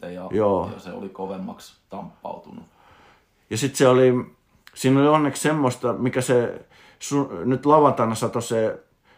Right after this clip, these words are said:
Speaker 2: lumi, niin se ei ollut semmoista liukasta lunta, että se,
Speaker 1: Ei
Speaker 2: se oli
Speaker 1: ollut
Speaker 2: semmoista
Speaker 1: se
Speaker 2: aika tahmeita.
Speaker 1: Joo, se jämähti siihen kyllä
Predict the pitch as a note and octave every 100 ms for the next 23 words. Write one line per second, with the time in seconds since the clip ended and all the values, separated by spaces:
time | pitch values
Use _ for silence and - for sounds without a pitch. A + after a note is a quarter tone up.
0 | - A#2+ C3+ C3 A#2 G#2+ A#2+ A2+ A2+ A2
1 | G#2 A2 A2 C3 B2+ A2+ G2 - F2+ F2
2 | F#2 E2 E2 - G#2 F2+ A#2+ B2 A2+ A2
3 | A2 G#2 A2+ G#2+ A#2 B2 A#2+ G#2 G2 F2+
4 | D#2+ - - G2+ - F#2+ G#2 G2+ G2 -
5 | - E2+ E2+ D2+ -